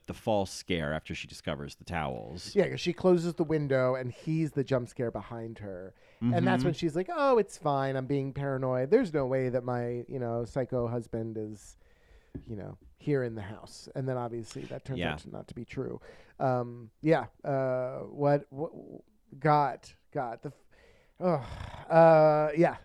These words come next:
Speaker 2: uh, the, the horror, I should say. I think it's interesting that he, well, here's the thing. What was his end game? I'm talking about, um, Martin, because he, he gets there. Is he just gonna, like, take her back?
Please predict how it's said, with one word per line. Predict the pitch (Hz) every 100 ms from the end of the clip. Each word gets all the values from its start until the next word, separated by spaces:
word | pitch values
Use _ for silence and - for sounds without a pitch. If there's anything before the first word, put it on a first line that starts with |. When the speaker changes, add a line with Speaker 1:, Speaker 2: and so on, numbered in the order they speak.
| -
Speaker 2:
uh, | 135 131 131
the, | 131 143
the | 143
horror, | 131 156 117 117 120 120
I | 123
should | - -
say. | 139 117 113 - - - -
I |
think | 185 294
it's | 285
interesting | 254 214 220 214 - 165
that | 147 131
he, | 156 143 143 143 147 - _ _ _ _ -
well, | 190 180 170 -
here's | 185 226
the | -
thing. | 170 123 113 131 - _
What | 165 220 311
was | 339
his | 226 185 -
end | 143 139 135
game? | - 113 127 135 - 160
I'm | 156
talking | 190 180 170
about, | 139 131 127 123 _ _ _ _ _
um, | 120 120 113 127 120
Martin, | 139 143 123 127 117 - - - - - -
because | 185 196 196
he, | 180 175
he | - -
gets | 165 220 254 -
there. | - 113 95 127 131 _ _ _ _ _ _ _ -
Is | 160
he | 180
just | 185 202
gonna, | 226 175
like, | 143 127
take | - 139 151
her | - 147
back? | 143 208 302 - -